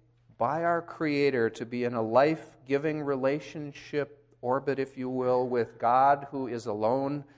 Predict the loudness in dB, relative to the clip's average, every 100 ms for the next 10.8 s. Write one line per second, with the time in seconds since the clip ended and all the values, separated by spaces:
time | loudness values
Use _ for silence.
0 | _ _ _ -12 2 4 4 2 0 0
1 | 2 2 4 2 0 -6 -6 -2 0 0
2 | -8 -18 _ _ _ _ _ _ 0 0
3 | 0 0 2 0 2 2 2 0 -2 0
4 | 0 0 -2 -6 -4 -2 -2 -6 -8 -12
5 | -16 -20 -20 -20 _ _ _ _ -12 -6
6 | -2 4 4 4 -4 -4 0 0 0 -6
7 | -12 -10 -10 -10 -14 -16 -16 -4 0 0
8 | -2 -14 _ _ _ -10 -6 -4 -4 -2
9 | 0 0 -4 -12 _ _ _ _ _ _
10 | _ _ -14 -8 -8 -8 -16 -20